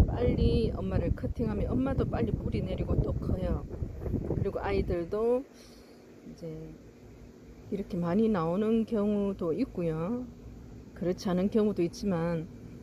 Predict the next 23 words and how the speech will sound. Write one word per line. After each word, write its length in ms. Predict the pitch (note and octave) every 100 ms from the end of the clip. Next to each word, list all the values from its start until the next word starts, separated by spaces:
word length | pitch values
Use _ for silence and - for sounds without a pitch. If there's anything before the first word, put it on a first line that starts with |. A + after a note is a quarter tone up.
| - -
그게 260 | G#3 A#3
중요한 420 | A#3 A3+ A3+ G#3+ F#3
것보다는 400 | C#3+ E3 E3+ D#3+
개체 440 | G3+ F#3 - B3
수보다는 960 | B3+ - D#4+ D4+ B3 F#3 E3+ E3+ E3+ E3+
금이 460 | D4+ C#4+ G#3 D#3 F3+ - - - - - - - -
어느 240 | D#3+ F3+ F#3+
정도 320 | G#3+ A3 G#3+
들어있는 580 | G#3+ A3 A3 G#3 G#3 G3+
아이들이 440 | F#3+ F#3 G3 F#3+
나오냐, 420 | F#3 F3 F3+ - - -
그게 220 | - A#3+
가장 380 | A#3 - - G3+
중요해요. 480 | - G#3+ A3 G3 -
그죠? 300 | D#3 - E3+ E3+
열 140 | G3 -
개 120 | C4
나와도 400 | B3 G#3 - -
열 160 | E3+ -
개가 220 | G3+ F#3
묻히면 520 | - - - - -
속상하잖아요. 920 | - - - - - - - - -
그죠? 360 | - - -